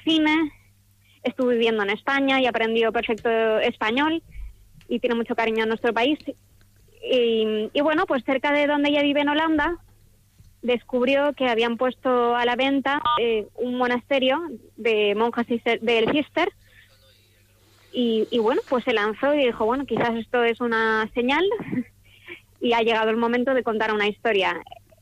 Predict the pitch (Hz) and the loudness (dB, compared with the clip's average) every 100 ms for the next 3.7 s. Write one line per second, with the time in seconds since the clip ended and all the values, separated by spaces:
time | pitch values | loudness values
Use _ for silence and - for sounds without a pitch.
0 | - 240 240 277 269 269 277 277 254 240 | -4 -2 2 2 0 0 -2 -2 -4 -2
1 | 247 247 226 226 240 240 240 240 240 - | -2 0 0 2 2 2 2 0 -2 0
2 | 226 240 247 294 330 226 214 208 214 220 | 0 0 0 -2 0 0 2 2 0 0
3 | 233 214 214 214 226 262 294 | -2 -2 0 2 2 2 0